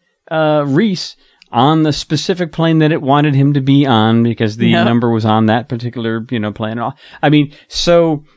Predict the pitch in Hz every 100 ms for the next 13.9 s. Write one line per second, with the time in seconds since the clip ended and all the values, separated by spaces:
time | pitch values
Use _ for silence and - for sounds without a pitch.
0 | - 131 123 - 208 175 185 156 123 113
1 | 127 123 123 135 151 127 123 127 127 117
2 | 143 151 147 127 123 117 151 110 92 117
3 | _ _ _ _ _ _ _ _ 117 110
4 | - 127 113 107 101 95 95 95 104 98
5 | - 117 117 151 131 107 113 113 104 110
6 | 101 101 _ _ _ 120 117 107 117 110
7 | 101 135 127 110 101 101 - - - 127
8 | 110 98 113 117 110 170 135 92 95 101
9 | 127 147 139 123 117 127 113 - 110 104
10 | 156 113 95 98 90 101 - 190 240 180
11 | 120 110 120 123 113 - 107 98 98 101
12 | 101 - - - _ - 131 127 123 -
13 | 120 117 113 110 107 110 101 -